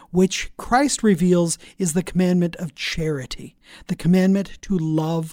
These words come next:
one another. Loving charity requires that we not kill our brother,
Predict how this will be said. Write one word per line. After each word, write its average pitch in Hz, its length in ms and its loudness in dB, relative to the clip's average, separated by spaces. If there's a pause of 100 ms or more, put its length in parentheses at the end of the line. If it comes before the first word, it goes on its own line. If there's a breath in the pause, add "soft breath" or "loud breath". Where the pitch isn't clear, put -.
one 143 300 -6
another. 127 480 -10 (800 soft breath)
Loving 180 720 4 (420)
charity 196 760 2 (460)
requires 202 840 2
that 214 120 4
we 202 220 6
not 214 540 0 (340)
kill 202 280 4
our 165 120 4
brother, 135 400 -2